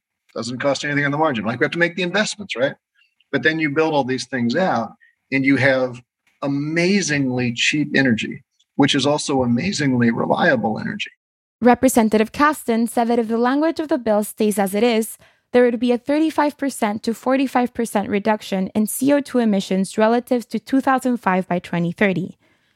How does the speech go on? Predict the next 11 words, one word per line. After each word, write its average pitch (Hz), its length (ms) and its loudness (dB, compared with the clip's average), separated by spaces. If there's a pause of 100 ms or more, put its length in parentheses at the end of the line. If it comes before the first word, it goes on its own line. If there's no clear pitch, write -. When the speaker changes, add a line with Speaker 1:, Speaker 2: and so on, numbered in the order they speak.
(140)
Speaker 2:
and 233 180 4
over 226 200 2
a 226 100 2
thousand 285 540 0
gigawatts 208 680 2
of 202 160 0
new 240 220 4
clean 254 500 0
electricity 196 680 -2
generation 170 560 2
installed. - 560 -2